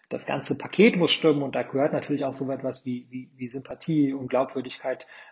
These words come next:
äh, das sind alles, alles Faktoren, ja. Das heißt, wenn du jetzt, äh, Menschenkenntnis, ja, auch, ja. Das heißt, wenn, wenn, wenn du das Gefühl hast, der, derjenige, der jetzt das, das zweit- oder drittbeste Angebot gemacht hat, aber das ist einer, der, der steht zu seinem Wort, ähm, dann ist es,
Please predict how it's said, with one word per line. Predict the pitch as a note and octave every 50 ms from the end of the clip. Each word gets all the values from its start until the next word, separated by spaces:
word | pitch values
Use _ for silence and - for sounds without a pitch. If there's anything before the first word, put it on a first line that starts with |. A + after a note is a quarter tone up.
| _ -
äh, | C3+ C3+ C3
das | C3+ C3+ -
sind | - C3+
alles, | C3+ C#3 C3 B2+ - -
alles | C3 C3+ C3+ -
Faktoren, | - C#3+ - - - A#3+ G3 C3+
ja. | A#2+ C#3 D3
Das | C#3 C3 - -
heißt, | C#3 C3+ C3 - -
wenn | C3+ C3+
du | C3+
jetzt, | C3+ C3+ C3+ - - - - - - - - _ _ _ _
äh, | - C3 C3 B2+ C3 D#3+ E3 E3 D#3+ D#3 D#3+ - - - - - - - - - - D3
Menschenkenntnis, | D#3+ F3+ G#3+ G3 - E3 - D#3+ - - D3 C#3 -
ja, | D3 D3 D#3+ D#3+ D3
auch, | D#3+ G3 G3+ - -
ja. | C#3+ D#3 E3 D#3+
Das | D3 D3 -
heißt, | - D3+ D3 D3+ D#3+
wenn, | D3+ D3 C3+
wenn, | D3 D3 D3 D3 -
wenn | C#3+ C#3+ C#3+
du | C#3+ C#3
das | D3 C#3 -
Gefühl | - C#3+ - F#3 F3 D#3+
hast, | D#3+ D3+ D3+ - D#3
der, | C#3+ C#3 C#3 C#3 - - - - - _ _ -
derjenige, | C#3+ C#3+ D3+ D#3 D3+ C#3+ C#3 C#3
der | C#3+ C3+
jetzt | C3+ C3 C3+ - -
das, | C3 - - - -
das | - C3+ - - - - - - _ _
zweit- | - - D#3+ D#3+ D#3+ D#3
oder | C#3+ D3
drittbeste | - F#3 F3 E3+ D#3+ D3+ - D3+
Angebot | D3+ D#3+ D#3 C#3+ D3 D3 D3 -
gemacht | C#3+ C#3+ D3+ C#3+ -
hat, | D3 - -
aber | B2+ C3+ C#3 C#3 C3+ - - - - - - _
das | - C3 - -
ist | C#3+ D#3
einer, | C#3+ C#3 C#3 C#3 C3+ C3
der, | C3 B2+ B2+
der | C3 C3+ C#3
steht | C3+ - - D#3 D3+ -
zu | C#3+
seinem | C#3 C#3+ C3+ B2+ B2
Wort, | C#3+ D#3 D#3+ E3 D#3+ E3 - - - - - _ _ _
ähm, | - C#3+ C#3 C#3 C#3 C3+ C3+ C3+ C3+ - - _ _ _ _
dann | - C#3 C#3+ C3+ C3+ B2
ist | C#3 D3 - -
es, | C#3+ - - -